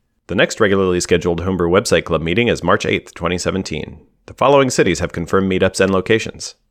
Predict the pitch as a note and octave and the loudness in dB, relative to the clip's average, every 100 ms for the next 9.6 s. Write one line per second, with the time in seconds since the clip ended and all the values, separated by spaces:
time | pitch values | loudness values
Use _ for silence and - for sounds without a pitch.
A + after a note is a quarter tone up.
0 | _ - D#2+ E2 A2+ C3 A2 E3 - F2 | _ -12 -8 0 2 4 2 0 -4 -6
1 | E2 F#2+ F2 E2+ F2 D#2+ E2+ F#2 C3 A#2+ | -2 -2 0 -2 -2 0 2 2 2 2
2 | F2 F2 - E2+ E2 D#2+ - G#2+ - - | 2 2 0 -2 -2 -2 -2 -2 -2 -6
3 | E2+ F2 F2+ - F2 F2 - E2 A#2 A2 | -6 -4 -4 -2 -2 -2 -2 0 0 2
4 | E2+ G2 E2+ E2+ E2+ - A2+ F2+ - - | 2 0 -2 0 -2 0 0 0 -4 -8
5 | - _ _ _ _ - D#2+ E2+ G2 D3 | -20 _ _ _ _ -6 -4 0 0 0
6 | F#3+ - E2+ - E2 E2 E2+ D#2+ D#2+ F#2+ | -2 -4 -4 -2 -4 -4 -2 -2 0 0
7 | A#2 E2+ E2 E2+ - A2 F2 D2 - - | 0 0 0 0 0 -2 0 -2 -4 -8
8 | _ _ _ _ _ _ _ _ _ E2+ | _ _ _ _ _ _ _ _ _ -6
9 | E2 F2 C3 C#3+ - | -2 2 2 2 -2